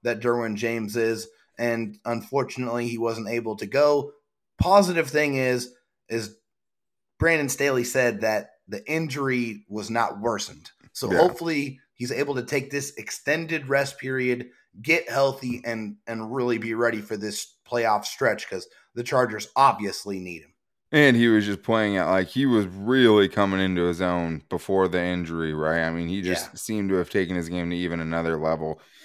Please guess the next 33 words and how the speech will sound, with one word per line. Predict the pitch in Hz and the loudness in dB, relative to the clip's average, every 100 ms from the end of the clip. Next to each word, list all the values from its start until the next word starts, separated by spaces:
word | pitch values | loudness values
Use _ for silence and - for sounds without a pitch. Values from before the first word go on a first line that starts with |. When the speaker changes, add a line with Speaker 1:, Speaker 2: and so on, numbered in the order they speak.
| - - | -10 6
Speaker 2:
He | |
hasn't | 131 139 127 | 8 8 8
had | 131 123 | 6 6
a | |
lot | 113 113 | 6 4
of | - | 4
soft | 107 104 | 4 4
tissue | 113 107 104 | 2 0 -2
stuff. | 92 98 90 | -2 -2 0
It's | 90 101 | -2 0
always | 104 92 | 0 0
been | 98 87 | 0 2
big | 98 95 | 0 2
injuries | 95 90 92 90 | -2 0 0 0
that | 87 87 | 0 -2
have | 82 | 0
held | 90 87 | 0 0
him | 82 | -2
out. | 87 85 80 | 0 -2 -2
So | 85 82 _ _ - | -4 -4 _ _ 0
hopefully | 120 110 120 110 | 2 4 4 2
he | |
can | 107 110 98 | 2 0 2
bounce | 101 101 98 | 0 0 0
back, | 98 92 95 95 | 2 4 2 0
you | 92 | -2
know, | 87 | -2
and | 87 90 | -2 -2
come | 90 90 | -2 2
back | 87 87 | 0 0
to | 82 | -4
finish | - 92 87 | -6 -4 -4
strong | - 90 90 | -2 0 0